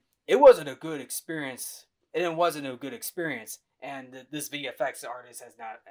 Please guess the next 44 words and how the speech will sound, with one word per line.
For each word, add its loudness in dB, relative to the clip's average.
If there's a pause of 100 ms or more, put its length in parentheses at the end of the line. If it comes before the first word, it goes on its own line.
(100)
and -20
this -12
V -8
F -12
X -12
artist -2
even -16
mentioned -12 (760)
by, 0
by -4
one -14
of -18
the, -18
uh, -14
studio -6
execs -10
for -18
Marvel -4 (300)
and -6
asked -4
if -12
that -8
V -8
F -14
X -12
artist, -12 (160)
artist -4
is -18
gonna -6
return -6 (560)
for 6
another -6 (340)
Marvel 0
project. -2 (240)
And -8
that 2
V -2
F -2
X -2
artist -4 (220)
just -8 (260)
flat 4
out 0
said -4